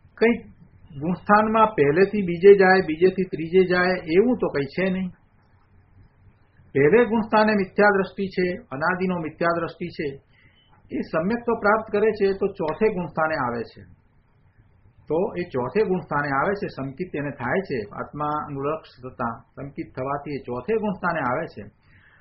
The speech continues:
અને ચોથા ગુણસ્થાનમાંથી જો એને પડવાનું થાય છે તો પછી એ બીજા ગુણસ્થાને આવે છે. બીજું ગુણસ્થાન એટલે સા સાધન, એટલે કે પોતે જેનો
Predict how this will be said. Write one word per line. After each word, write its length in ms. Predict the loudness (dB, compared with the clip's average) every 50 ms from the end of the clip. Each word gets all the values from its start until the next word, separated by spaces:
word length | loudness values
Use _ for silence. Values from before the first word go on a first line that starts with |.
| _ -8
અને 260 | -2 0 0 0 0
ચોથા 440 | 0 0 -2 -2 0 2 4 4 4
ગુણસ્થાનમાંથી 1800 | 4 2 0 -4 -2 0 0 0 2 0 -2 -6 -10 -12 -18 _ _ _ _ _ _ _ _ -8 -6 -6 -4 -4 -4 -4 -4 -4 -6 -8 -12 -12 -4
જો 140 | -2 0
એને 140 | 0 0 -2
પડવાનું 520 | -4 -4 -2 0 2 4 4 4 2 0 -2
થાય 260 | -2 0 2 2 2
છે 340 | 0 -2 -4 -6 -8 -10 -16 -20 _ _ _ _ _ -8
તો 80 | -6
પછી 260 | -6 -6 -6 -4 -2 2
એ 240 | 4 4 4 4
બીજા 280 | 0 -4 -2 0 0 0
ગુણસ્થાને 460 | 0 0 -4 -6 -4 -4 -4 -2 0
આવે 260 | 0 0 0 0 0
છે. 240 | -2 -2 -6 -14 -18 -20 _ _ _ _ _ _ _ -20 -20 _ _ _ _ _ _ _ _ _ _ _ _ -10
બીજું 300 | -10 -8 -6 -4 -4 -2
ગુણસ્થાન 400 | -2 -2 -2 -2 0 0 0 0
એટલે 160 | -2 -4 -6 -6
સા 260 | -4 -2 0 0 0
સાધન, 480 | -2 -2 -4 -4 -4 -4 -6 -8 -8 -8 -10
એટલે 240 | -8 -6 -6 -8
કે 240 | -6 -6 -8 -8 -8 -8
પોતે 540 | -8 -10 -8 -6 -6 -6 -6 -6 -8 -10 -14 -20 -20 _ -20 -20 -20 -20 -20 -20 -18 -10
જેનો 380 | -8 -6 -6 -4 -6 -6 -8